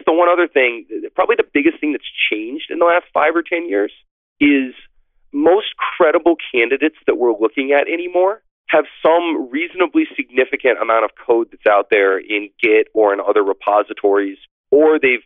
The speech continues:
posted answers to Stack Overflow, um, or even very intelligent questions to Stack Overflow that show certain types of problems that they've been wrestling with.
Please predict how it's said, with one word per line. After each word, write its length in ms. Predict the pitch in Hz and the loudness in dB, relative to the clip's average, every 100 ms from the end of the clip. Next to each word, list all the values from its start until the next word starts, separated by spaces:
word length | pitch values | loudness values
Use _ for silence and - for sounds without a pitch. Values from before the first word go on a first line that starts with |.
| - | 0
posted 760 | 143 139 - 127 123 117 - - _ _ - | 0 0 -4 -4 -2 -4 -6 -20 _ _ -6
answers 540 | 139 139 - 135 123 - | 0 0 2 0 0 -2
to 80 | 123 - | -8 -2
Stack 300 | 127 120 120 120 | 0 0 0 2
Overflow, 1000 | 120 110 110 - 117 110 110 110 107 _ _ _ - | 2 2 -2 0 2 4 4 4 0 _ _ _ 0
um, 280 | 110 104 | 2 2
or 140 | 110 147 | 2 2
even 220 | 208 180 | 0 0
very 200 | 147 139 | 0 0
intelligent 460 | 113 127 127 120 92 | -2 0 0 -2 -10
questions 500 | - 113 - 120 113 | -2 -2 0 -10 -10
to 60 | - | -16
Stack 280 | - 110 - | 0 0 2
Overflow 500 | 110 107 - 110 104 | 0 -2 0 2 4
that 100 | 98 - | 0 -4
show 340 | - 110 104 _ _ - | 2 2 2 _ _ -2
certain 180 | 131 - | -2 0
types 180 | 127 - | -4 -4
of 60 | - | -4
problems 460 | 110 107 107 110 | 0 0 0 -4
that 80 | 104 | -6
they've 140 | 107 98 | -6 -4
been 140 | 101 | -2
wrestling 500 | 101 107 - 107 95 | 0 0 -2 -2 0
with. 220 | 101 98 | 0 0